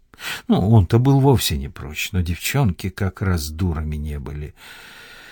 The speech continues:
Дальше всего он зашел со Светкой, но ее-то он и сам побаивался, на ней точно пришлось бы жениться. Не, ни за что.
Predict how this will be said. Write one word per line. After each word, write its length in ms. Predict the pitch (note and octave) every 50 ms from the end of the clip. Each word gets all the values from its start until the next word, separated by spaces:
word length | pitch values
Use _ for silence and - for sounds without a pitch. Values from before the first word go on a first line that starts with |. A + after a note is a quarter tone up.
| - - - - - - - - _ -
Дальше 320 | B2+ D3 C#3 A#2 A#2 D3
всего 280 | - - D#3+ D3+ D#3 D#3
он 80 | D3+
зашел 380 | C3 B2 C#3+ B2 - D#3 D3+ B2
со 160 | - - C#3
Светкой, 640 | - - D3+ D#3 G3+ G3+ - - - F#3+ F#3 F3 E3+
но 240 | D#3+ D#3 D#3 D#3 D3+
ее-то 840 | D3+ C#3+ C#3+ C#3+ C#3+ C#3+ D3+ D3 D3 C#3+ - - C#3 C3+ B2 - - _
он 320 | B2+ A#2+ B2 A#2 A#2 A2+
и 180 | A2+ - A2+ G2+
сам 420 | F2+ - - - D3+ F3 G#3 G#3+
побаивался, 1120 | G#3 - A3 G3+ F#3 G#3 G3+ G3+ G3 F#3+ F#3+ F#3+ F#3 F#3 F#3 - - - - F3 E3+ E3+ E3+
на 220 | E3 D#3+ E3 D#3+
ней 200 | D#3+ D#3+ E3 D#3
точно 460 | D3 - - D#3+ C#3+ C3 - - C#3
пришлось 560 | B2 - B2+ C3 A#2 - - C3+ C#3 C3+ A#2 A#2+
бы 160 | A#2 A#2+ A#2+
жениться. 960 | G2 G#2 A2+ A#2 A2+ A2+ A2+ A2 G#2 - - - - - A2+ G#2 G#2 G2+ G2+
Не, 1040 | G2+ G2 F#2 F#2+ G2+ A2 A#2+ B2 B2+ B2+ B2+ B2 A#2+ A#2+ B2 - - - - - - -
ни 200 | - - G2 -
за 160 | - - -
что. 600 | - - - - - A#1 A#1 A1 G1+ F2+ E2